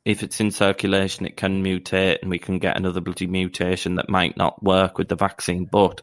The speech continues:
at least you're, you're not seeing that amongst your peers, because I certainly am. Like, if I go on Twitter now, I could probably tell you, I could probably see quite a few people that are having a whinge about how bad the covid symptoms are. So, yeah.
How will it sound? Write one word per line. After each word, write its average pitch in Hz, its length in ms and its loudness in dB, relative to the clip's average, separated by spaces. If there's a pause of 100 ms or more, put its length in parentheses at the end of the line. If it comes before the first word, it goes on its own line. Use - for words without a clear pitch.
at - 180 -4
least 95 460 0 (1400)
you're, 95 480 4
you're 95 320 6
not 95 200 0
seeing 95 360 0
that 90 340 -2
amongst 92 420 -2
your 92 240 4
peers, 95 460 2
because - 380 -2 (100)
I 95 220 2
certainly 95 460 0
am. 92 180 0
Like, 90 220 0 (300)
if 98 140 0
I 101 140 4
go 95 100 2
on 95 120 2
Twitter - 300 -2
now, 92 180 4
I 92 40 0
could - 160 -14
probably 92 240 -2
tell 90 240 -2
you, 92 180 0 (240)
I 95 60 -2
could - 160 -10
probably 98 220 0
see - 160 -2
quite - 240 0
a - 40 -10
few 92 200 -2
people 95 300 -2
that 92 120 0
are - 80 0
having 95 220 0
a 92 60 -2
whinge 92 260 0
about 87 320 2 (180)
how 90 180 -2
bad 90 280 2
the - 60 -8
covid 90 380 0
symptoms 87 480 -4
are. 90 280 2 (640)
So, 85 400 -2 (1120)
yeah. 98 280 -2